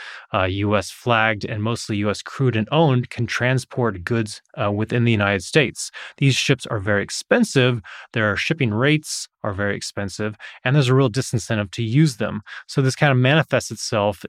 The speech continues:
in a dislocation in, in energy flows. So we have these distortions where we end up, uh, you know, importing where we unnecessarily, uh, where we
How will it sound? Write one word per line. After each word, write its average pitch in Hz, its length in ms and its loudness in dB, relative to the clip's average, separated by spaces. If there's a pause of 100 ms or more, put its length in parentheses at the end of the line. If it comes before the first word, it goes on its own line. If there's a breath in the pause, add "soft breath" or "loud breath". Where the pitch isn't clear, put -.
in 110 260 0
a 95 920 0 (160)
dislocation 123 960 0 (100)
in, 107 420 0
in 104 480 -4
energy 135 360 4
flows. 104 580 -6 (220 loud breath)
So - 140 4
we 139 60 8
have 143 140 4
these 135 180 2
distortions 110 760 -2
where 107 320 0
we 110 140 0
end 131 140 2
up, 113 280 0
uh, 120 160 0
you 113 120 -4
know, 101 100 -2
importing 131 640 4
where 110 180 -2
we 107 140 -2
unnecessarily, 117 1000 -6 (120)
uh, 110 220 -6
where 110 220 -4
we 110 180 -4